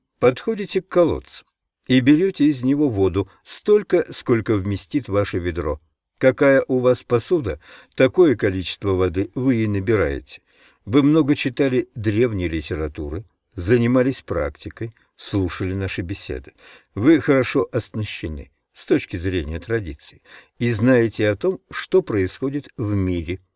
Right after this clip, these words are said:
Вот мы встретились с вами. Вычерпайте из меня столько,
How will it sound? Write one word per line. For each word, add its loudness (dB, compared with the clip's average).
Вот 0
мы 0
встретились -4
с -12
вами. -4
Вычерпайте 0
из -4
меня -2
столько, -2